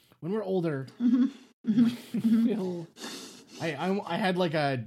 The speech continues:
Speaker 1: Porky Pig moment. I was like, "When a, when a, when a, when a, when a, when a," you know, with the, "When a, when a, when a," um,
Speaker 2: <laughs>
Speaker 1: when we, when,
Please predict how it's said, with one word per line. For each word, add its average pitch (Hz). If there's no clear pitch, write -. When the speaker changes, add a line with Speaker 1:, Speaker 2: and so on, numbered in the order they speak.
Speaker 1:
Porky 185
Pig 196
moment. 156
I 143
was 147
like, 143
"When 160
a, 151
when 156
a, 143
when 156
a, 143
when 156
a, 139
when 151
a, 147
when 151
a," 143
you 170
know, 156
with 170
the, 156
"When 160
a, 147
when 151
a, 147
when 151
a," 135
um, 143
Speaker 2:
<laughs> 330
Speaker 1:
when 202
we, 247
when, 226